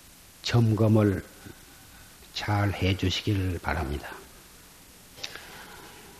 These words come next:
통명사구, 통명일구 초삼자하며 일구를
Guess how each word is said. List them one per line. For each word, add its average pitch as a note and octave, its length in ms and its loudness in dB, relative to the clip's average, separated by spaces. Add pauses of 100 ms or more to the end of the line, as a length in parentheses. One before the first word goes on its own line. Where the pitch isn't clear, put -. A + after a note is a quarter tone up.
(2250)
통명사구, D3+ 1600 10 (380)
통명일구 C#3+ 1160 8
초삼자하며 G2 680 0 (1200)
일구를 D3+ 880 8